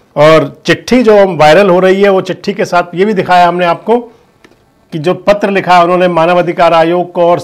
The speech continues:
और सभी प्लेटफॉर्म्स पर, और न्याय की मांग की है, न्याय की मांग की है।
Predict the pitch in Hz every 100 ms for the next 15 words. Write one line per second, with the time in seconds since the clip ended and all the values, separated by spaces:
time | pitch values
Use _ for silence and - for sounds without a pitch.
0 | - 165 165 175 165 180 170 165 160 160
1 | 151 - 120 - _ _ _ _ _ -
2 | 160 165 165 180 196 196 151 160 170 180
3 | 143 135 _ _ _ _ _ _ _ _
4 | _ _ - 135 151 175 175 165 156 165
5 | 131